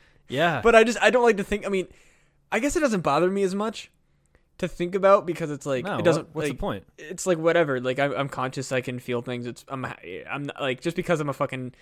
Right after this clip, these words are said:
Speaker 2: series of ones and zeros and zero zeros and zero ones and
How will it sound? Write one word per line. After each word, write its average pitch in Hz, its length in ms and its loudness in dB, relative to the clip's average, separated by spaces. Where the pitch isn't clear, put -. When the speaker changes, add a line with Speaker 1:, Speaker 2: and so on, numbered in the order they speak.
Speaker 2:
series 143 460 0
of 131 220 -4
ones 135 320 -4
and 127 120 -6
zeros 127 360 4
and 123 200 -8
zero 127 280 0
zeros 123 360 -2
and 120 180 -8
zero 123 260 -2
ones 120 320 -2
and 120 120 -6